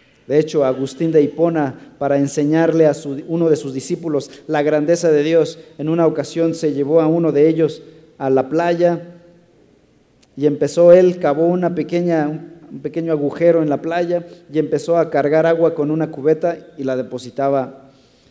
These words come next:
de la playa, la depositaba en el pequeño agujero de la playa.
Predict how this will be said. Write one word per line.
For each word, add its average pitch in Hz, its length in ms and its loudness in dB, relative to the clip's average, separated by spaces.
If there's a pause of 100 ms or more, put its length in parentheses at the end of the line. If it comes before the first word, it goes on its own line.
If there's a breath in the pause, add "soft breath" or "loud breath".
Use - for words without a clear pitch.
de 165 100 4
la 160 140 4
playa, 202 400 2 (140)
la 156 80 -2
depositaba 147 760 -2
en 131 120 -8
el 127 100 -6
pequeño 151 420 -4
agujero 135 520 0
de 123 80 -2
la 113 100 -2
playa. 107 360 -8